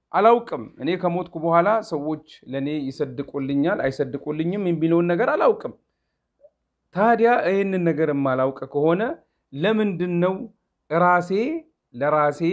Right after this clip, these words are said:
የማላወጣው ይሄንን ሰደቃ ወይ ደግሞ ይሄንን ፈድል ራሴ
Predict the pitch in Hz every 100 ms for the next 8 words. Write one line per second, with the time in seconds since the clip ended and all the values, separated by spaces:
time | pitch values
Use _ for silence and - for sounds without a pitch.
0 | 220 320 - _ _ _ _ - 127 147
1 | 156 143 143 139 135 131 131 127 123 120
2 | 123 113 113 117 123 113 120 117 117 123
3 | 131 147 135 123 131 160 254 - _ _
4 | - 226 196 175 170 151 160 156 226 302
5 | - - _ - 185 185 180